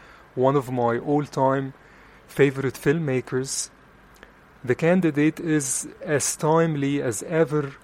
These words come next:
and remains one of the most intelligent movies ever made about politics and political corruption. And of course, The Godfather,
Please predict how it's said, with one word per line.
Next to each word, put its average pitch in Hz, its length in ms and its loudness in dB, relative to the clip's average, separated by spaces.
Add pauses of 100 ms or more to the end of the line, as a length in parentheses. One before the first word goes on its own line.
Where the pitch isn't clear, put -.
and 131 480 -4
remains 143 680 0
one 139 320 2
of 139 280 -4
the 131 80 -2
most 139 480 -2
intelligent 151 960 -2
movies 147 420 -6 (120)
ever 160 340 2
made 139 400 -2 (760)
about 131 400 8 (300)
politics 147 720 2
and 127 460 -4 (1040)
political 143 520 0
corruption. 123 720 0 (1400)
And 156 280 4
of - 140 -6
course, 175 460 2
The 139 160 0
Godfather, 139 720 4